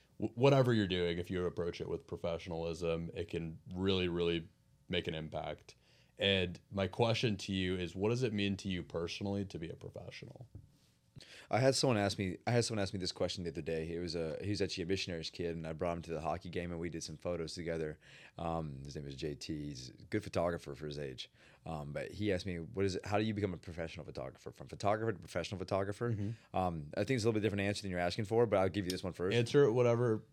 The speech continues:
Speaker 1: whatever way makes sense.
Speaker 2: For, for, for photographers, I think that once you are getting constantly paid for your work, as for, after putting a certain amount of hours in, like, I, I always say, like, two thousand or more hours in a paid work, um,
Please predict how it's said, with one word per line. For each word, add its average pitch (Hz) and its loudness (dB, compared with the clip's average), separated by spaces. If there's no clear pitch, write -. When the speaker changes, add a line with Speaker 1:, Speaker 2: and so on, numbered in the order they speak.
Speaker 1:
whatever 117 6
way 123 8
makes 113 0
sense. - -4
Speaker 2:
For, - -14
for, 120 2
for 117 0
photographers, 143 6
I 107 6
think 135 0
that 113 4
once 120 -2
you 147 2
are 117 4
getting 110 2
constantly 107 0
paid 107 2
for 123 -4
your 135 6
work, 104 6
as 98 6
for, 98 -4
after 104 2
putting 110 0
a 92 0
certain 92 0
amount 95 2
of 87 0
hours 92 4
in, 117 0
like, 87 -2
I, 92 2
I - 4
always 104 6
say, 92 0
like, 82 -2
two 101 -4
thousand 87 0
or 82 -6
more 87 -2
hours 90 2
in 90 -4
a 85 -4
paid 90 -2
work, 90 -2
um, 87 0